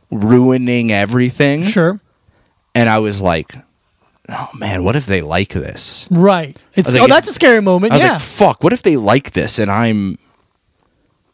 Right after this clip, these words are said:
Speaker 1: gonna be a dick?"
Speaker 2: Mm-hmm.
Speaker 1: Which I'm not, like,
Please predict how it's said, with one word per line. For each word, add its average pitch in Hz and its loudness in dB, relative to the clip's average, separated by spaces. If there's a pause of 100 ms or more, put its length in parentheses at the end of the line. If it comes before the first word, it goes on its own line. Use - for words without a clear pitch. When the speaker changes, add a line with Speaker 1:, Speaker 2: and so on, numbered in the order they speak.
(200)
Speaker 1:
gonna 110 -2
be 101 0
a 95 0
dick?" 87 -4
Speaker 2:
Mm-hmm. 175 -2 (180)
Speaker 1:
Which - 2
I'm 254 0
not, 196 0
like, 113 -2